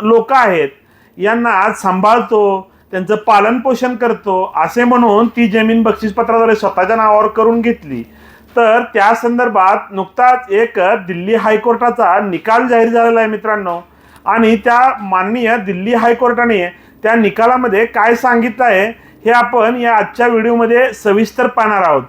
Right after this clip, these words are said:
तर सिनियर सिटिझन म्हणजे वयस्कर लोकांनी त्यांच्या नावावर असणारी प्रॉपर्टी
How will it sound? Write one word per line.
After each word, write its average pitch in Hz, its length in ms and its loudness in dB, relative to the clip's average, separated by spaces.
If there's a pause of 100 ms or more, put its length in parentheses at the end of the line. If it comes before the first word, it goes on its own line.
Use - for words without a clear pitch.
(460)
तर 240 340 4
सिनियर 233 420 -2
सिटिझन 240 560 -2 (560)
म्हणजे 220 280 2 (140)
वयस्कर 220 520 2
लोकांनी 196 560 -2
त्यांच्या 180 400 -4
नावावर 196 460 2
असणारी 196 360 -2
प्रॉपर्टी 185 840 -4